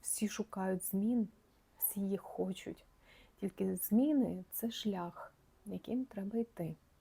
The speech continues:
Треба взяти на себе відповідальність, трішечки сміливості, признатися в собі, в першу чергу, що щось це негативне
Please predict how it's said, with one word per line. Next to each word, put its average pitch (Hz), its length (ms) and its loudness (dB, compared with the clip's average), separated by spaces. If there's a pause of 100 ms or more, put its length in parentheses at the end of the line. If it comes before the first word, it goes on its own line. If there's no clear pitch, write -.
(1080)
Треба 175 300 -6
взяти 175 340 -2
на 269 120 4
себе 285 280 2
відповідальність, 220 1120 2 (1000)
трішечки 202 600 -2
сміливості, 185 960 0 (600)
признатися 190 720 -2
в - 40 -4
собі, 175 480 0 (640)
в - 80 -20
першу - 360 -4
чергу, 180 560 -6 (1400)
що 185 600 -2 (580)
щось 208 320 0
це - 260 -2
негативне 196 880 2